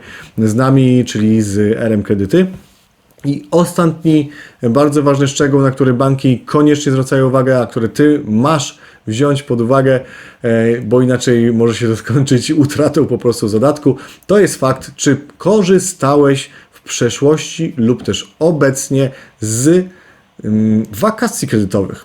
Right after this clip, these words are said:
Więc jeżeli obecnie korzystasz, to nie podchodź do nowego kredytu, ponieważ od razu skończy się to decyzją negatywną. Jeżeli korzystałeś i skończyłeś już, ym, te wakacje kredytowe, to koniecznie o tym poinformuj eksperta kredytowego, ponieważ liczba banków,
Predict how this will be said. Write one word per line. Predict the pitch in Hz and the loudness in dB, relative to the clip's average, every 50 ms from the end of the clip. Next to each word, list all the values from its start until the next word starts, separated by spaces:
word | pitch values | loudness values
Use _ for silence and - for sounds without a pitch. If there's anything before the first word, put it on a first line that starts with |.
| - - | -10 -4
Więc | 107 127 135 131 - | 0 0 0 2 2
jeżeli | 156 131 143 151 147 175 165 139 120 117 - - | 2 2 4 4 2 2 2 2 0 0 -2 -2
obecnie | 131 120 113 123 117 - - 110 | -2 0 0 0 -2 -2 -4 -4
korzystasz, | - - 139 135 127 113 95 - - 147 196 185 - - - - _ | -2 0 0 0 0 0 -2 -2 -2 -2 -2 -2 -4 -8 -14 -12 _
to | - 120 | -2 0
nie | 120 127 143 151 147 | 2 2 2 2 2
podchodź | - 139 123 - - 120 107 107 | 0 -2 -4 -2 -2 -4 -2 -2
do | 113 | -2
nowego | 127 123 131 131 117 | 0 2 2 2 0
kredytu, | - - 113 113 120 123 123 135 117 | 0 -2 -4 -2 -2 -2 0 -2 -2
ponieważ | 104 123 120 120 117 113 - - - | 0 2 2 2 0 -2 -4 -4 -2
od | 156 151 147 | 0 2 2
razu | 139 139 131 120 117 | 2 2 2 2 0
skończy | 110 - 131 117 - - 120 107 | -2 -4 -4 -4 -4 -4 -6 -6
się | 117 120 | -4 -4
to | 104 - 107 | -2 -2 -2
decyzją | 101 135 151 160 143 113 113 113 107 | 0 -2 -2 0 0 0 0 0 2
negatywną. | 107 98 107 104 - 110 98 117 156 185 185 185 - - - - - - - | 2 0 0 0 -2 -2 -2 0 0 0 0 -2 -4 -12 -20 -20 -20 -8 -4
Jeżeli | 117 123 117 123 123 120 117 | -2 0 2 2 2 0 0
korzystałeś | - - - 170 185 180 175 160 - - 127 110 110 104 101 98 - - | -4 -2 0 2 2 2 2 0 0 0 0 0 0 0 0 -2 -4 -6
i | 131 | -6
skończyłeś | - - - - - 160 185 185 185 165 143 131 117 107 - | -6 -8 -6 -2 0 2 2 2 2 2 2 2 2 0 -2
już, | 120 117 107 110 - - - | -4 -4 -4 -6 -8 -8 -4
ym, | 113 113 110 110 107 107 101 | -2 0 0 0 0 -2 -2
te | 117 107 | -2 -2
wakacje | 110 123 120 139 131 123 - - - | -2 -2 -2 -2 -2 -2 -4 -4 -2
kredytowe, | - 117 113 - 131 127 147 170 170 - - - - - - | -2 0 0 2 2 2 2 2 0 -2 -8 -18 -20 -8 -4
to | - 156 | -2 -2
koniecznie | 143 - - - 175 185 180 175 170 - - 165 156 | -2 -4 -4 0 2 2 2 2 0 0 -2 -2 -2
o | 143 | -2
tym | 151 151 | -2 -4
poinformuj | 139 143 143 139 131 135 139 135 127 127 123 127 | -2 0 0 -2 0 0 0 0 0 2 0 0
eksperta | - - - - - 143 127 123 131 123 | -2 -4 -6 -4 -2 -2 -2 0 0 -2
kredytowego, | - 131 120 - 123 127 131 131 131 | -2 -2 -2 -2 0 0 0 0 0
ponieważ | 131 120 117 117 117 113 107 - | 0 0 0 2 0 0 0 2
liczba | 113 110 113 127 147 151 151 139 160 156 | 2 2 4 4 2 2 0 0 0 0
banków, | 135 127 117 117 117 - 113 - | 0 0 0 0 0 -2 -4 -4